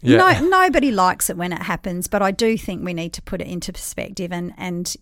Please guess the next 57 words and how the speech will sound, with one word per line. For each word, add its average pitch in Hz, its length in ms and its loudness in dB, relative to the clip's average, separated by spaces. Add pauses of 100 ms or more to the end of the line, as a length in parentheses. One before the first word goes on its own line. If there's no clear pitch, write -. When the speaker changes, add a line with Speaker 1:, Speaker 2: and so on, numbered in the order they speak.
Speaker 2:
honestly, 220 400 0
I 185 80 2
would 190 180 -4
probably 190 400 -2
ask 180 280 0
brokers 185 380 -4
out 175 220 -4
there 180 160 -4
who 175 340 -4
are 170 180 -6
suffering 180 520 -4
a 180 40 -6
lot 185 300 0
of 220 240 -2
clawbacks - 680 -6
to 202 100 -4
just 202 340 -4
maybe 190 300 -2
have 180 180 -6
a 175 40 -2
look 180 260 -4
at 180 160 -4 (280)
why 185 340 0
that 180 180 -4
might 175 240 -4
be - 80 -10
happening 175 420 -6
for 185 140 -6
them 196 260 0
and 233 120 2
Speaker 1:
Mm. 95 180 -2 (220)
Speaker 2:
reach 233 340 0
out 196 300 0
to 196 480 0
another 190 320 0
respected 185 520 -4
broker 180 360 -4
in 185 100 -4
the 180 140 -4
industry 190 480 -4
and, 180 180 -4
and 185 160 -6
ask - 400 -4
them 185 480 -4
to 190 80 -8
have 185 140 -6
a - 40 -12
conversation 175 640 -6
around 175 240 -4
how 185 140 -4
they 175 120 -4
manage 180 380 -6
that 170 160 -4
in 175 140 -4
their 180 180 -2
business 180 460 -4
and 175 180 -4